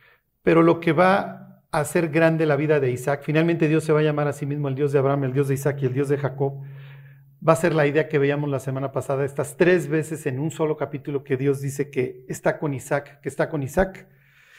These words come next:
y que está con Isaac. Pero bueno, ahí están en primera de Samuel quince. Ok, esto es lo que nos destroza. Por eso los maridos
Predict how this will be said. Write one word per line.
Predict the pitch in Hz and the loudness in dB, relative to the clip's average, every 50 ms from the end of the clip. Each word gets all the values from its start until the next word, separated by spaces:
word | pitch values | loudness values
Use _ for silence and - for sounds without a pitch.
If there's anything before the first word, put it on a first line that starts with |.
| - - _ - | -20 -14 _ -2
y | 160 - | -2 0
que | - 147 | 0 2
está | 147 175 151 - | 4 4 2 4
con | 170 143 | 2 0
Isaac. | 135 - - - 123 - - - | 0 0 -2 -4 -6 -6 -4 0
Pero | - 151 160 | 4 6 6
bueno, | 165 190 196 180 190 | 8 8 6 6 6
ahí | 208 | 4
están | 196 220 214 196 | 4 4 4 4
en | 180 | 2
primera | - 160 165 170 175 | 2 2 2 2 2
de | 165 | 2
Samuel | 165 165 147 160 170 160 | 2 2 2 2 2 0
quince. | - - 175 165 156 165 185 240 285 - - - - _ _ _ _ _ _ _ _ _ _ _ _ _ _ _ _ _ _ _ _ _ _ _ _ _ _ _ _ _ - - - - - | 0 0 0 0 0 0 -2 -4 -4 -6 -12 -20 -20 _ _ _ _ _ _ _ _ _ _ _ _ _ _ _ _ _ _ _ _ _ _ _ _ _ _ _ _ _ -20 -20 -6 -2 0
Ok, | 180 - | 2 4
esto | 190 202 202 - 294 | 4 4 4 4 4
es | 247 | 6
lo | 240 | 6
que | - 220 196 | 6 6 4
nos | 180 175 143 | 0 0 0
destroza. | 156 - - 190 190 196 147 160 - | 0 0 0 0 0 0 2 2 2
Por | 160 175 | 4 4
eso | 202 175 262 | 4 4 4
los | 240 240 202 160 | 6 6 6 6
maridos | 170 160 156 170 180 170 143 143 185 233 - - - - | 6 6 6 6 6 6 8 6 6 6 2 -4 -12 -14